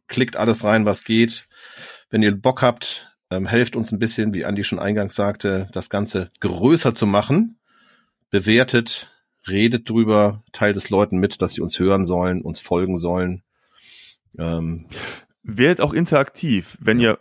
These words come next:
Speaker 2: Fragen habt, wenn ihr Anregungen habt, wenn ihr irgendwelche Themen besprochen haben möchtet. Wir haben, wir können zu jedem Thema was sagen.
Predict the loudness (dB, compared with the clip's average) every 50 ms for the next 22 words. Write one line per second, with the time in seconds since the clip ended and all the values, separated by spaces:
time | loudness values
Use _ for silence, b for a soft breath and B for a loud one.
0 | _ _ -20 -16 -6 0 2 4 4 4 2 0 -2 -4 -4 -6 -6 -2 0 2
1 | 2 2 2 2 0 0 2 2 2 2 0 0 -4 -4 -2 2 2 2 2 0
2 | 0 -2 -2 -2 -4 -10 _ -4 0 2 2 4 4 2 2 2 -2 -8 -8 -8
3 | -6 -6 -6 -4 -6 -6 -2 0 0 0 0 -2 -2 -2 -2 -2 -4 _ -6 -8
4 | -6 _ -14 -20 -20 _ _ _ -6 -2 -2 0 0 0 -2 _ _ _ -14 -6
5 | -2 -2 -2 -2 -2 -4 -2 -2 -4 -4 -4 -8 -8 -8 -8 -8 -8 -8 -8 -8
6 | -8 -10 -12 -16